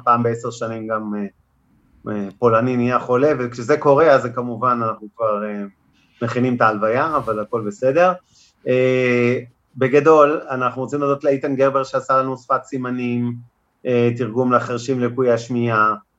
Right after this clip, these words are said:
לשיר פלדמן ולרבית אבני, גם רפואה שלמה, אה, שעשו את התמלול. אה, לצוות שלך, אורן ברסקי, אור חלמיש ועמי ארביב, על התכנים,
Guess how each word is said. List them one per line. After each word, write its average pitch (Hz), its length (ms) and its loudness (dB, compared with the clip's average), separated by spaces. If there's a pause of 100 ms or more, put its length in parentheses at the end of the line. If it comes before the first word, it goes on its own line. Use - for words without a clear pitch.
(160)
לשיר 123 400 0
פלדמן 123 680 4
ולרבית 117 520 0
אבני, 123 480 0
גם 120 240 0
רפואה 117 360 -4
שלמה, 117 480 0 (920)
אה, 117 320 -2
שעשו 113 340 -6
את 120 100 -10
התמלול. 113 600 -6 (580)
אה, 113 380 -4 (1000)
לצוות 123 400 2
שלך, - 280 0 (180)
אורן 120 300 0
ברסקי, 117 800 -4
אור 113 280 -2
חלמיש 113 800 -6
ועמי 110 300 -2
ארביב, 110 440 -6 (560)
על 117 160 -2
התכנים, 117 800 -2